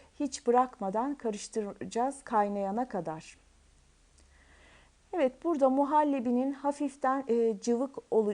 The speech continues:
muhallebiniz hafiften cıvık olacak. E, çünkü, e, kaynadıktan sonra, piştikten sonra, e, krem şanti de ekleyeceğimiz için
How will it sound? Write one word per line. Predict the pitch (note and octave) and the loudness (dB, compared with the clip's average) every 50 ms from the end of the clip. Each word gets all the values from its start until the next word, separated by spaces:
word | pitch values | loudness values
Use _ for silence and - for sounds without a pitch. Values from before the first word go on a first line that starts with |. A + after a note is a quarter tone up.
| F3 - - | -4 -4 -2
muhallebiniz | G#3+ A#3+ B3 B3+ B3+ B3 A#3 A#3 A3 A#3+ B3+ C#4 C#4 - | -2 0 2 2 2 2 2 2 2 0 -2 -2 -2 -4
hafiften | C4+ C4+ - A#3 - - C4+ C#4 C#4 B3+ | -6 -6 -6 -12 -6 -4 -2 -2 0 -2
cıvık | F#3+ G3+ G3+ G#3 B3 B3 - | -2 -2 -2 -2 -4 -2 0
olacak. | B3 G#3+ G#3 G3 - A#3 B3+ D4 - - - - | 0 0 0 -2 -2 -2 -4 -4 -6 -10 -10 -8
E, | A3 G#3 G3+ G3+ G3+ G3+ G3+ G3+ G3+ G3 | -6 -4 -4 -4 -4 -4 -4 -4 -6 -8
çünkü, | - - C#4 C4+ B3+ B3+ B3+ C#4 C#4+ - - - - _ _ _ _ - | -6 -4 -4 -4 -2 -2 -4 -6 -6 -10 -16 -20 -20 _ _ _ _ -2
e, | G#3 G#3 G3+ - - | -2 -2 -2 -6 -4
kaynadıktan | - A3+ G3 G3+ G#3 G#3 G3+ G#3+ - - - C4+ D4 D4+ | -2 -2 0 0 -2 -4 -6 -8 -6 -2 0 0 2 0
sonra, | - - A#3 G3+ G3 | 0 -2 -2 -2 -2
piştikten | G3 G3 - - - - - G#3+ - - A#3 A#3+ C4+ C#4+ | -4 -6 -10 -14 -14 -12 -14 -14 -6 -4 -4 -2 -2 -4
sonra, | C#4+ - A#3 G3+ F#3+ F#3+ F#3+ G3+ A#3 C#4 D#4 - - - - - - | -4 -4 -4 -4 -2 -4 -4 -2 -2 -2 -4 -6 -12 -20 -20 -14 -6
e, | - G#3+ G3+ | -6 -6 -4
krem | - - A#3+ B3 B3+ C4+ C4+ | 0 6 8 8 8 6 2
şanti | - C4 A#3 A3+ A#3 - C4+ B3 | 0 -2 0 0 -2 -2 0 2
de | B3+ A3 | 2 2
ekleyeceğimiz | G#3+ G#3+ - - G#3+ G3 - G#3+ G#3 G#3+ B3 C#4 C4+ A3 | 2 0 -4 -8 -6 -4 -2 -2 -2 -2 -2 -4 -4 -8
için | G3 - - B3+ C4+ D#4+ | -12 -8 -6 -4 -4 -4